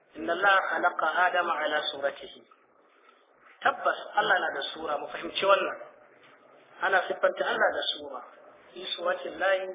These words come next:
ko ja Allahu fi suratihi sun zo cikin hadisai mutawatirai. Hadisan da Abu Sa'id al-Khudri, Abu Huraira, Jabir ibn Abdullah, Abdullah ibn Umar,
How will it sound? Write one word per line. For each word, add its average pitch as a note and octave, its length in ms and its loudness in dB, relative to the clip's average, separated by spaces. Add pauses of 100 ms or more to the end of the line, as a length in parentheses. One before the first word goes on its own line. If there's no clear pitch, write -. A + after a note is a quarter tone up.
(100)
ko F3 180 -12
ja F#3 280 4
Allahu E3+ 500 0
fi F3+ 140 -12
suratihi E3+ 640 -6
sun F#3+ 180 -10
zo F#3+ 160 -6
cikin G3 220 -8
hadisai F3 420 -4
mutawatirai. D3 800 -2 (960)
Hadisan - 420 -8
da F3 160 2 (240)
Abu F3 260 -6
Sa'id E3 280 -10
al-Khudri, F3+ 560 -6 (800)
Abu E3 340 -6
Huraira, E3+ 540 2 (800)
Jabir D#3 440 -2
ibn F3 220 -6
Abdullah, D#3+ 520 2 (680)
Abdullah E3+ 420 -2
ibn F3+ 220 -6 (120)
Umar, F3 300 6